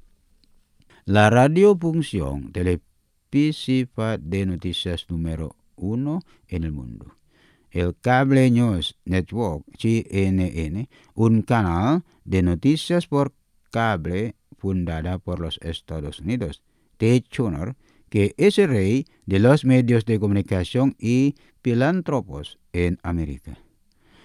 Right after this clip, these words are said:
Al comienzo de la puesta en marcha, la C N N fue el canal de televisión primeras noticias en Estados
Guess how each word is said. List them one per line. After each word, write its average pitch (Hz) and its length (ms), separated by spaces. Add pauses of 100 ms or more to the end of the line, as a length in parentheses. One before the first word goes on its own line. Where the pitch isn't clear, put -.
(140)
Al 127 200
comienzo 226 500
de 202 100
la 190 140
puesta 131 500
en 87 460
marcha, 90 640 (300)
la 85 280
C 160 540
N 151 320
N 113 360
fue 98 360
el 90 160
canal 107 400 (220)
de 82 260
televisión 113 720
primeras 104 680
noticias 85 640
en 82 180
Estados 76 720